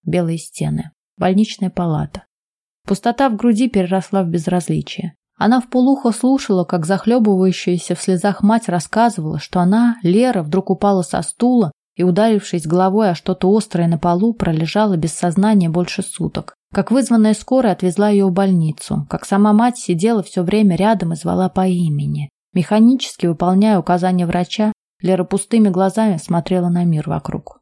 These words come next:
Сон. Просто сон, навеянный падением. Нет и никогда не было того мира. Не было Ди и его внучек, не было жутковатой башни, не было Арта.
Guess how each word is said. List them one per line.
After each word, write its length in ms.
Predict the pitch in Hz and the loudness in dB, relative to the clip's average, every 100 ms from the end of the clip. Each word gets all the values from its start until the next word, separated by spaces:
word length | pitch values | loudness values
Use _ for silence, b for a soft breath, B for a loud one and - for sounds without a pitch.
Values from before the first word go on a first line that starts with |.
| _ | _
Сон. 400 | - 151 147 156 _ _ _ - | -10 -6 -4 -6 _ _ _ -4
Просто 340 | 196 202 - | -4 -2 -6
сон, 380 | - - 151 151 - _ _ | -6 -4 -4 -4 -10 _ _
навеянный 480 | 170 170 185 170 165 | 0 2 2 2 0
падением. 640 | 170 160 147 147 143 160 - _ _ _ _ | -2 -2 -2 -2 -2 -6 -10 _ _ _ _
Нет 320 | 180 214 254 170 | 0 2 2 -2
и 40 | |
никогда 440 | 156 165 165 170 | -2 0 0 0
не 220 | 175 202 220 | 2 2 2
было 240 | 185 175 | 0 -2
того 300 | 160 160 170 | -2 -2 0
мира. 560 | 160 156 151 151 156 - - | 2 2 0 -4 -6 -8 -2
Не 180 | 220 | 0
было 220 | 202 175 165 | 2 2 2
Ди 300 | 160 226 214 | 2 4 4
и 20 | |
его 220 | 151 156 | 2 -2
внучек, 580 | 156 175 214 - - - - | 0 2 2 -2 -12 -10 -2
не 160 | 226 | 0
было 180 | 196 170 | 2 0
жутковатой 600 | 160 156 170 165 156 160 | -2 -2 0 0 0 -2
башни, 580 | 143 185 208 - 170 151 | 0 0 -2 -4 -6 -6
не 180 | 170 165 | -4 -2
было 400 | 160 165 160 156 | 0 0 0 0
Арта. 400 | 147 - - 160 | -4 -8 -12 -12